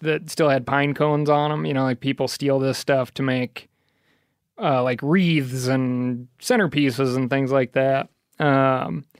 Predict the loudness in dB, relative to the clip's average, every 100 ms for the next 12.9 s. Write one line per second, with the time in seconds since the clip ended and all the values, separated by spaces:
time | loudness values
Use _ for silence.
0 | -20 -4 -2 2 2 4 4 2 2 2
1 | 2 2 2 2 0 -2 -2 0 2 0
2 | -4 -12 -20 _ _ -20 -20 _ -8 -2
3 | 0 2 2 0 0 0 0 -4 -10 -16
4 | _ _ _ _ _ _ _ _ _ -4
5 | 2 4 4 2 2 0 0 4 6 6
6 | 4 4 4 4 2 2 4 4 2 2
7 | 2 2 4 6 6 6 4 4 2 -4
8 | _ _ _ _ _ _ _ _ _ _
9 | _ 2 4 6 6 4 2 4 4 6
10 | 6 6 4 4 4 4 4 2 2 2
11 | 2 4 4 4 2 2 2 4 2 2
12 | 0 0 2 4 4 4 2 -2 -16